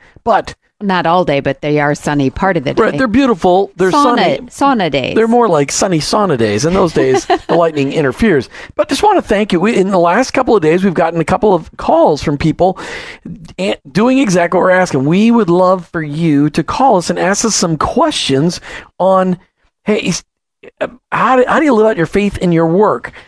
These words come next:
Speaker 1: And Michael right now is working on the audio of a couple of them that were sent in to us. We had a little technical difficulty, so we're gonna give him a few minutes. But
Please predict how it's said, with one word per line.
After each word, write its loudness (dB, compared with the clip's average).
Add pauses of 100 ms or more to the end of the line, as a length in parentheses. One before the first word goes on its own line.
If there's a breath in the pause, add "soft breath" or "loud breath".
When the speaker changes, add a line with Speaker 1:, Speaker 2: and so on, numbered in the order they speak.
(160 loud breath)
Speaker 1:
And 0
Michael 2
right 2
now 2
is -2
working 0
on 0
the -2
audio 2
of 2
a -2
couple 0
of 0
them 0
that -2
were 2
sent -2
in 0
to 2
us. 2
We 2
had 4
a 2
little 2
technical -2
difficulty, 0
so -2
we're 2
gonna 0
give 2
him 0
a 0
few -2
minutes. 0
But 0